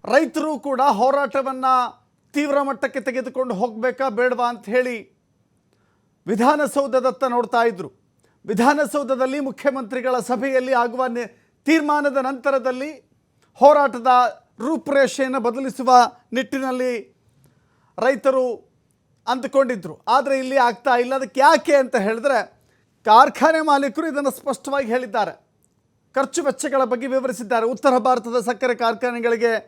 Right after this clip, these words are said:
ಹೆಚ್ಚು ಅನುಕೂಲ ಇದೆ, ಸಕ್ಕರೆ ಉತ್ಪಾದನೆ ಮಾರಾಟದಲ್ಲಿ ಉತ್ತರ ಭಾರತದವರಿಗೆ ಅನುಕೂಲ ಆಗುತ್ತೆ, ದಕ್ಷಿಣ ಭಾರತದ ಕಾರ್ಖಾನೆಗಳಿಗೆ ಅನ್ಯಾಯ ಆಗುತ್ತಲೇ ಬಂದಿದೆ.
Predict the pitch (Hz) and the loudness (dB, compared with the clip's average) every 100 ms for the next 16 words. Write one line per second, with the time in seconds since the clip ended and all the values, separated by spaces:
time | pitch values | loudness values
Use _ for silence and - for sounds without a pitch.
0 | _ _ - 247 254 233 240 247 254 226 | _ _ 2 2 2 -2 -2 -4 -2 -2
1 | 202 202 196 - _ _ _ _ _ - | -2 -4 -4 -14 _ _ _ _ _ -4
2 | 262 262 277 247 247 269 240 226 226 226 | -4 0 2 2 0 0 0 0 -4 -2
3 | 220 240 214 240 226 220 220 - _ _ | -2 -2 -4 -6 -6 -6 -8 -10 _ _
4 | - 247 277 269 208 220 240 254 254 254 | -12 -6 0 0 2 0 -2 -2 -2 -2
5 | 226 226 233 220 202 180 - 190 160 - | -6 -6 -4 -2 -2 -6 -4 -4 -4 -8
6 | _ _ _ _ _ _ _ _ - 240 | _ _ _ _ _ _ _ _ -8 -4
7 | 254 - 294 214 226 254 233 247 226 226 | -4 -4 -4 0 -2 -2 -6 -2 -2 -2
8 | 247 233 240 226 214 226 196 - _ _ | -4 -4 -2 -2 -2 -4 -6 -10 _ _
9 | _ 220 247 269 269 247 233 202 254 262 | _ -4 -4 -4 -2 0 0 -4 -6 -4
10 | 247 240 233 214 214 208 180 _ | -2 -2 -4 -6 -4 -2 -4 _